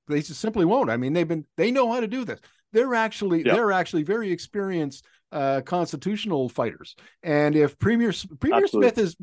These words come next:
Speaker 1: Premier Smith is bring, bringing a penknife to a bazooka fight, uh, if she thinks that she's gonna run over the, uh, First Nations, is my opinion.
Speaker 2: I, I think that, you know, it, it, you know, when, again,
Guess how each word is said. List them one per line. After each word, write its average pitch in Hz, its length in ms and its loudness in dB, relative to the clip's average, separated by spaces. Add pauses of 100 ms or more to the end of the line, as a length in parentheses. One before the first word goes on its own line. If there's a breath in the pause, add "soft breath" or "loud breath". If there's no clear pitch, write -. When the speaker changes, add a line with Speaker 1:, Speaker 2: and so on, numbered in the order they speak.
Speaker 1:
Premier 349 260 0
Smith 247 300 -4
is 170 100 -4
bring, 190 260 -6
bringing 180 280 -4
a 139 60 -2
penknife 190 520 -2
to 139 180 0
a 123 100 -2
bazooka 135 480 -4
fight, - 300 -14 (520 soft breath)
uh, 131 320 2
if 143 140 2
she 156 160 2
thinks 160 280 -2
that 139 160 -2
she's 151 220 -2
gonna 139 240 -2
run 139 400 -4
over 135 320 -2
the, 123 340 -6
uh, 107 120 -6
First 131 320 -8
Nations, 131 560 -6
is 131 180 0
my 131 200 2
opinion. 85 420 -6 (1300 soft breath)
Speaker 2:
I, 127 260 4
I 131 120 0
think 143 240 -2
that, 139 340 6
you 139 140 -2
know, 117 320 0
it, 127 200 0
it, 135 220 -6
you - 80 -8
know, 127 80 -2
when, 120 180 -2
again, 123 360 -2